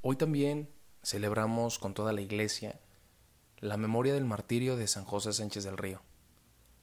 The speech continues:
en quien también Dios hizo cosas admirables.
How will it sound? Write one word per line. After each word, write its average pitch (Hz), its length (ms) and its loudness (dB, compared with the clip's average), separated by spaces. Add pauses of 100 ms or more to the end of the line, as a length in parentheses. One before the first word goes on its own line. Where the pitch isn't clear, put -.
(300)
en 110 140 -4
quien 104 200 -6
también 110 380 0
Dios 120 560 0 (340)
hizo 110 220 -4
cosas 113 280 0
admirables. 95 760 -4